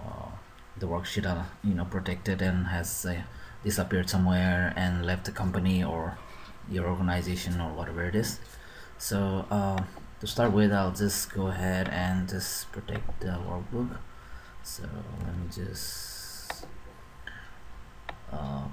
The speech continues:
put in any password, any random password. Uh, blah, blah, blah, blah, blah. Let's see, unlock password.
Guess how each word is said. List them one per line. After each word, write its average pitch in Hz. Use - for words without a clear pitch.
put -
in 92
any 92
password, 113
any 104
random 95
password. 104
Uh, 92
blah, 92
blah, -
blah, -
blah, -
blah. -
Let's -
see, 101
unlock -
password. -